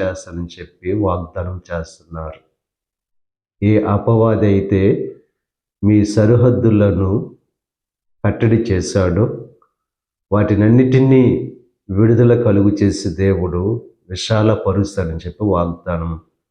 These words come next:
చేస్తున్నారు. ఈ యొక్క వాగ్దానం మన యొక్క జీవితంలో నెరవేర్చబడాలంటే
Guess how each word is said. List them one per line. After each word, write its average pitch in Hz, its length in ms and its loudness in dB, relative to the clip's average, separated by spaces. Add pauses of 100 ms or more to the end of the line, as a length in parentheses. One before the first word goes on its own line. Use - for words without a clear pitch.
(180)
చేస్తున్నారు. 85 720 -6 (1700)
ఈ 101 40 2
యొక్క 110 140 2
వాగ్దానం 120 720 2
మన 104 100 0
యొక్క 101 140 0
జీవితంలో 107 680 2
నెరవేర్చబడాలంటే 95 1500 -2